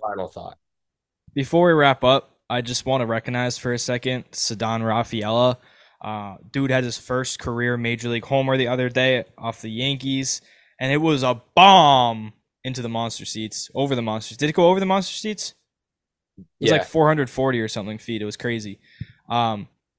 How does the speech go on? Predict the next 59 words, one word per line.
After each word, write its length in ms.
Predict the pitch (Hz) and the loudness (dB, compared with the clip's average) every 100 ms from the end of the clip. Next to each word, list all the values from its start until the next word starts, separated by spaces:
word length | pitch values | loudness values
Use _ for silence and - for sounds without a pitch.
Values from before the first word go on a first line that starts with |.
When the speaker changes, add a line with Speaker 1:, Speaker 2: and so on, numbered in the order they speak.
| _ - | _ -2
Speaker 2:
and 100 | 147 | 0
then 80 | 143 | 2
he 60 | 151 | 4
had 80 | |
another 220 | 139 139 131 | 4 2 2
homer 460 | 135 127 123 98 | 2 2 0 -2
just 320 | - 139 - | -6 -8 -8
a 260 | - _ _ | -10 _ _
few 160 | - 233 | -4 -2
minutes 300 | 147 175 - | 0 0 -2
ago 360 | 120 151 113 110 | 0 0 0 -6
today 300 | 120 127 147 | -6 0 0
in 80 | 120 | 0
the 80 | |
Yank-, 240 | 113 117 - | -4 -8 -8
in 120 | 135 120 | -8 -6
the 60 | |
game. 240 | 113 113 113 | -6 -6 -6
Are 40 | |
we 60 | 135 | -6
still 180 | 214 | -4
playing 160 | 196 202 | -2 -2
the 60 | 165 | -2
Yankees? 240 | 170 180 | -2 -4
I 80 | 180 | 2
don't 80 | 269 | 2
even 100 | 269 | 4
know 60 | 180 | 2
what's 100 | - | 2
going 180 | 151 135 | 0 2
on 100 | 147 | 0
with 80 | 127 | -2
the 40 | |
team. 200 | - 147 | -2 2
Speaker 1:
Yeah, 140 | 135 113 | 2 2
yeah, 200 | 127 135 | 2 2
Speaker 2:
This 120 | 131 | 4
Speaker 1:
yeah. 120 | 120 | 4
They 160 | 110 - | 4 4
Speaker 2:
<laughs> 60 | - | 6
Speaker 1:
just 220 | - 349 | 6 4
won. 240 | 120 95 92 - _ _ - | 2 -2 -10 -20 _ _ 4
They're 140 | 160 | 4
one 280 | 156 165 185 | 6 6 6
and 140 | 185 | 6
oh 160 | 175 170 | 6 8
in 100 | 160 | 6
the 80 | 143 | 4
post 300 | - 143 - | 2 2 6
Speaker 2:
There 180 | 240 202 | 8 8
we 60 | |
Speaker 1:
Bloom 80 | 127 | 6
Speaker 2:
go. 180 | 147 123 | 2 2
Speaker 1:
era. 60 | 117 - _ _ _ | -2 -14 _ _ _
There 120 | 135 | 4
Speaker 2:
There 180 | 143 170 | 8 8
we 60 | 156 | 6
Speaker 1:
we 60 | 135 | 4
Speaker 2:
go. 280 | 127 117 | 0 0